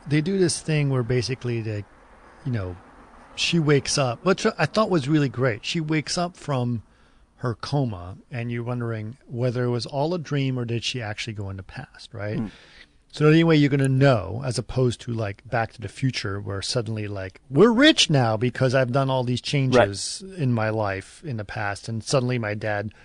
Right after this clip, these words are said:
Speaker 1: is a big successful person because I pushed him over the edge,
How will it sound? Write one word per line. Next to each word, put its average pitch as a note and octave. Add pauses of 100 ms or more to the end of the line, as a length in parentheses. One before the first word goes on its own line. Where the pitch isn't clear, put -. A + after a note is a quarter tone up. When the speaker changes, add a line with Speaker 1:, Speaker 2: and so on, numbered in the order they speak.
(320)
Speaker 1:
is B2
a -
big A2
successful -
person A2+
because G#2
I -
pushed -
him G#2+ (280)
over A#2
the G#2+
edge, F#2+